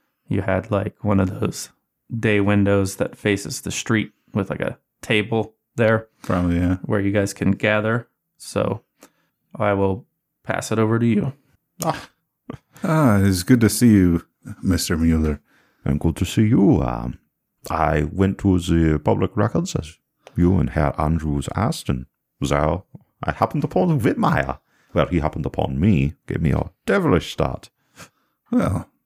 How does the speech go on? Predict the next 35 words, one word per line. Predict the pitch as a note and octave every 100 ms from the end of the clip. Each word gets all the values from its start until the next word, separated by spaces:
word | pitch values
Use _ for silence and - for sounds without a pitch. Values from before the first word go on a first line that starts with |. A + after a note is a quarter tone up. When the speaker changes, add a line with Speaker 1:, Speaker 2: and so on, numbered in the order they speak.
| _ _
Speaker 2:
how | - G#2
fortuitous. | G2 A#2+ D#3+ G3 D#2+ D#2+ -
Uh, | E2 E2+ F#2 - -
we | F2+ F2 E2+
actually | E2+ - F#2 F2+ E2+ - _ _ _
have | - F2+ -
some | F2
information. | E2+ - F2+ G2+ A2 G2
We | G#2+ G#2
need | G2+ G#2+ A2
to |
speak | G#2+ A2 A2
to | A2
Mister | G#2+ A2+
Whitmire | A2+ A2+ A#2+ B2+
ourselves. | B2 - G2 F#2+ - _ -
Speaker 3:
Hmm. | G3+ E2 C#2+ _ _ _ _
Speaker 2:
Um, | G2+ F#2+ F#2 G2+ F#2+ -
first | - A#2+ -
of |
all, | G#2 A#2+ D3 _ _ _ _ F2+
uh, | F2+ F2
the | F2
consortium | - F2 - F#2 F2+ F2+ E2+ E2+ _ _ _ _
had | G2 F2+
approached | D#2+ G2+ G2 -
me | F#2
again | F2 F2+ G#2
while | G2
we | F2
were | F2 E2+
at | E2+
the | F2+
library | E2+ E2 F#2+ A2+ E2
and | D#2+ E2